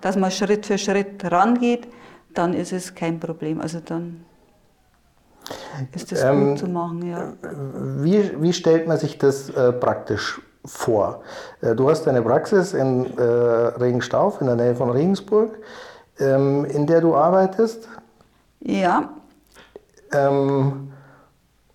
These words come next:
Speaker 2: und letztlich, ähm, ich sag mal, reißt sich der Mann die Klamotten vom Leib, schmeißt sich auf die Britsche und, äh, wartet,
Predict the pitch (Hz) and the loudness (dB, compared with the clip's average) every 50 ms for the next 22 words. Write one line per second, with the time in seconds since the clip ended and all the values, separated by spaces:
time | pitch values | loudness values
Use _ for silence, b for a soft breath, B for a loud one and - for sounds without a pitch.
0 | _ _ _ _ - - 143 139 139 147 156 170 170 - - - 180 175 175 175 | _ _ _ _ -2 0 0 2 4 4 4 4 4 0 -2 2 4 4 4 4
1 | 170 - - - - - 127 131 - - 135 135 147 147 147 139 - 151 143 143 | 2 -2 -10 -8 -4 -2 0 0 2 2 2 2 2 0 -2 0 0 0 2 4
2 | 139 135 131 139 156 151 - - 160 - - 139 127 131 135 143 147 147 139 - | 6 6 8 6 6 4 2 -4 -6 -4 -2 0 2 4 4 4 2 2 0 2
3 | - 135 131 135 151 151 - 156 151 - 139 131 123 120 123 143 160 170 - - | 2 2 2 2 2 0 0 -2 0 0 0 2 4 4 6 6 4 4 0 0
4 | 139 131 147 143 143 - 151 147 147 139 139 - 135 120 120 139 160 165 165 - | 2 2 2 2 0 -2 0 2 2 2 0 0 -2 0 2 2 2 2 0 0
5 | - 165 165 165 - 139 135 143 139 139 139 139 139 127 123 - 127 131 120 123 | 0 2 2 4 4 2 2 2 0 -2 0 2 4 4 4 4 4 4 4 6
6 | 123 139 - - 151 139 127 127 | 6 6 6 4 4 2 2 0